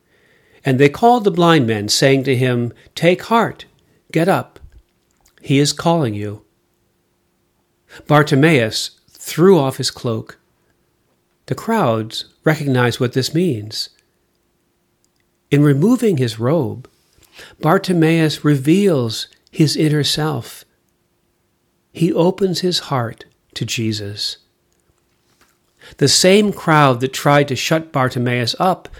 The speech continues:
now mediated the call of the blind man, repeating the verb call two more times.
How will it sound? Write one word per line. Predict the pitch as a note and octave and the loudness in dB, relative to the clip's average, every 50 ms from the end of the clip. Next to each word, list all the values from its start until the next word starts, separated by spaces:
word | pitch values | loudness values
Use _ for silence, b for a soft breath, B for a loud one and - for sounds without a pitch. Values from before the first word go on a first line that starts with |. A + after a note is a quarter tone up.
| B B B B B | B B B B B
now | C#3 D3 C#3+ C#3+ D#3 D#3 | 0 2 4 4 4 4
mediated | D#3 D3 D3+ D#3 D#3 C#3+ D3+ D3 C#3 C3+ C3+ B2+ | 4 4 4 2 2 2 2 2 2 2 2 0
the | C3 B2+ | -2 -4
call | C3 - - D3 D3+ F#3+ A3+ G#3 | -4 -4 -2 0 0 0 0 -2
of | D#3+ A#2+ A2 | -2 -2 -4
the | A#2 | -6
blind | G#2 - A2 G#2+ G#2+ G#2+ G#2+ A2 | -6 -6 -6 -6 -6 -8 -8 -10
man, | G#2+ G#2 A2 G#2+ G#2 - _ _ | -12 -12 -14 -14 -16 -18 _ _
repeating | D3+ D3+ C#3+ D3 - G#3+ G#3+ A3+ G3 D#3 | 0 0 2 0 -2 -2 0 2 2 2
the | B2 B2+ | 0 0
verb | G#2+ - C3+ B2+ B2 A2+ - | -2 0 0 0 0 -2 -6
call | - - E3 D#3 D3+ D3+ D#3 D3+ D#3 D3+ D3 b b b b b b b b b _ - | -8 -6 -4 -2 -2 -2 -2 -2 -4 -6 -8 b b b b b b b b b _ -8
two | - - G3+ G#3 F#3 | -4 -2 0 0 0
more | F3 E3 E3 D#3+ | 0 0 0 -2
times. | - - C3+ B2+ A#2 G#2+ G#2+ G#2+ G#2 A2 - - - | -4 -4 -4 -4 -4 -6 -6 -8 -12 -14 -16 -20 -20